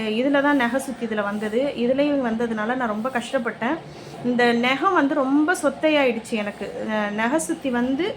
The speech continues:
அந்த நகம் விழுந்து திரும்பவுமே நகம் வந்து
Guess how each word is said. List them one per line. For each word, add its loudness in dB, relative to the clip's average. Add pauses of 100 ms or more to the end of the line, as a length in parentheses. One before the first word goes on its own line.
(360)
அந்த 2
நகம் 2
விழுந்து 4 (100)
திரும்பவுமே 4
நகம் 4
வந்து -2